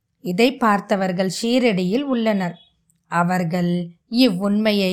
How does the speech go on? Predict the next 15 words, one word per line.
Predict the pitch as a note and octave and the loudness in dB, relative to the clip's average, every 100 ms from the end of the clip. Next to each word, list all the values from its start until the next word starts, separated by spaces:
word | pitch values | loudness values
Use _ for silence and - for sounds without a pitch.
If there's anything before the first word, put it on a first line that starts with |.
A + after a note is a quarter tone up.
| F3+ | -2
சோதனை | F#3+ F3 F#3+ G#3+ G#3 | -2 -2 0 0 -2
செய்து | G3+ G3 F#3 B3 | -2 -2 0 0
பார்த்துவிட்டனர். | B3+ G#3+ A3 - A3 G#3 G3+ A3 G3 F3 - _ _ _ _ - | 0 0 0 -2 -4 -4 -4 -4 -2 -6 -10 _ _ _ _ -2
மூன்று | B3 C4+ B3+ A#3 | 2 2 2 2
அங்கல | G#3 G3 G#3 G3+ F3 | 0 0 0 0 0
அகலமும் | F3+ F#3+ F#3 F3+ F#3 G#3+ A#3 _ _ _ A3+ | -2 -2 -2 -2 -2 -4 -6 _ _ _ -2
இருபத்தி | A#3 C#4 D4+ D4+ - C4+ F3+ G#3 | 2 2 2 0 -2 0 0 -2
இரண்டரை | G#3 G#3 G#3 A3 G#3 G3+ G3 | 0 2 2 2 2 2 -2
அடி | F3 G3 A#3 F3 - _ | -2 0 -2 -4 -12 _
நீளமும் | G3 G#3+ A#3 A#3+ A#3 B3 G#3 | -2 2 2 2 2 0 -2
உள்ள | F#3 F#3+ F#3+ A3 C4 - _ A3 | 0 0 0 -2 -6 -16 _ -2
நனைக்கப்பட்ட | A3+ B3 D4 C#4+ D#4 D#4 A3+ E3+ - G3+ | 0 2 0 0 -2 0 -2 -2 -2 0
லினின் | G#3 A3 B3+ C4 | 0 0 0 0
துணியால் | A3 F3+ F3+ F3+ F3+ G#3+ A3 - _ - | -2 -2 -2 -2 0 -2 -6 -16 _ -12
துவதி | G#3+ B3+ C4 A3+ | -2 2 2 2